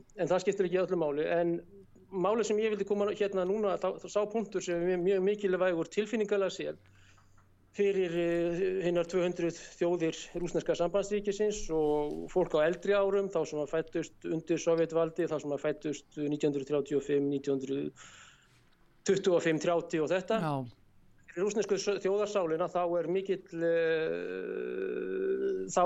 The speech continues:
Speaker 1: er sem sagt þannig að, eh, Ólafur Scholz er látinn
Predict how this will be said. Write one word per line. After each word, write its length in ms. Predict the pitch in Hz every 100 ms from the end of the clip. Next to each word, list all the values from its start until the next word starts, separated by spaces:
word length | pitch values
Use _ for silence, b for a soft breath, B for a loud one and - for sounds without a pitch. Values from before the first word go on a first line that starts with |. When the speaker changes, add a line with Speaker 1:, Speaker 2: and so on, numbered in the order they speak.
| 190 196
Speaker 1:
er 60 |
sem 120 | 190 175
sagt 160 | 180 190
þannig 300 | 196 190 175
að, 420 | 175 175 170 160
eh, 220 | 170 160 151 B B B B -
Ólafur 280 | 190 208 196
Scholz 360 | 196 196 208 -
er 80 | 190
látinn 600 | 180 202 202 202 190 196